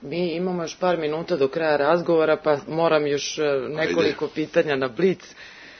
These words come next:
Speaker 1: E, vola bih da se nekako i vratimo u umetnosti, odnosno filmu. Da li ste i tu imali dilemu šta mi je to trebalo?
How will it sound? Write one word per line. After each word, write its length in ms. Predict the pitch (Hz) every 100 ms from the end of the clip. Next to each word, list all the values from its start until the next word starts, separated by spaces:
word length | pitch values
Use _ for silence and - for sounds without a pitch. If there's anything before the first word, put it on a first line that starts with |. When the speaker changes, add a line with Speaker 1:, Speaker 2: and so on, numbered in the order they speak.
| - -
Speaker 1:
E, 60 | - 135 131 123 - _ -
vola 400 | - 120 143 151
bih 180 | 147 147
da 80 | 135
se 160 | - 143
nekako 640 | 135 123 143 139 139 147
i 80 | 131
vratimo 480 | 156 147 139 131
u 60 | 127
umetnosti, 560 | 147 170 156 143 - 135
odnosno 380 | 135 127 127
filmu. 520 | 117 156 175 185 156 127 - - - - _
Da 220 | 127 151
li 100 | 190
ste 260 | - - 139
i 40 |
tu 280 | 127 202 202
imali 400 | 165 185 175 139
dilemu 680 | 123 127 139 170 170 143 - - _ -
šta 360 | - - 156
mi 160 | 151 147
je 120 | 135
to 200 | - 135
trebalo? 460 | 127 113 104 -